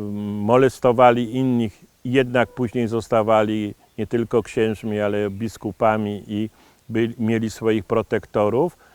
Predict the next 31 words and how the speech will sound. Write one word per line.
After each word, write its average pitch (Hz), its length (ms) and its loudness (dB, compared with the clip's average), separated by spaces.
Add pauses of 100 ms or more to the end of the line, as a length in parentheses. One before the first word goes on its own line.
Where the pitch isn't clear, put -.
(520)
A 104 220 0
wszystko - 360 -2
jest 165 160 0
po 120 180 4
to, 196 400 2 (200)
żeby 123 680 0 (440)
każdy 147 420 2
uczciwy 127 560 0
ksiądz, 104 580 -4
każdy 120 360 -2
uczciwy 113 500 -2
biskup 110 540 -6
był 147 260 -4
szanowany 120 760 0
za 117 180 0
to, 143 160 -4
że 151 100 -6
jest 170 160 -6
uczciwy, 190 640 -6
bo 117 260 -4 (500)
nic 139 280 -6
tak 131 300 2
nie 123 220 0
niszczy 131 460 0
pracy, 120 580 2 (500)
e, 104 300 -12
porządnych 123 640 2
księży, 123 540 -2
jak 120 260 2
to, 131 180 2
że 123 320 0